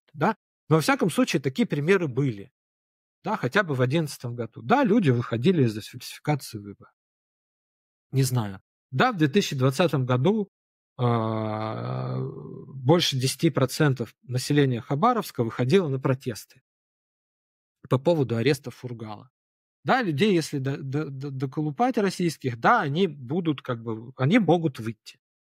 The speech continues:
И вот в, в, в этой ситуации это уже как бы, а,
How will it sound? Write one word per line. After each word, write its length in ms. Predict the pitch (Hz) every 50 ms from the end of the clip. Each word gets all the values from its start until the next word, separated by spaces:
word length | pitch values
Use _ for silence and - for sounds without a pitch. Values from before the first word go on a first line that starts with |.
| _ _ _ _ _ _ _ _ _ _ _ _ _ _ _ _ _ _ -
И 60 | 151
вот 200 | 151 156 127 143
в, 40 | 151
в, 380 | 190 156 131 139 175 226 233
в 140 | 147 135 151
этой 260 | 214 254 247 254 226
ситуации 680 | - - 170 - - 160 151 143 127 117 - - - 107
это 160 | - - 131
уже 400 | 120 117 120 123 156 175 175 147 - - - - - - _
как 200 | - - 160 143
бы, 260 | 131 147 147 139 131 - - - _ _ _ _ -
а, 680 | - 120 120 120 120 117 117 120 120 131 131 139 151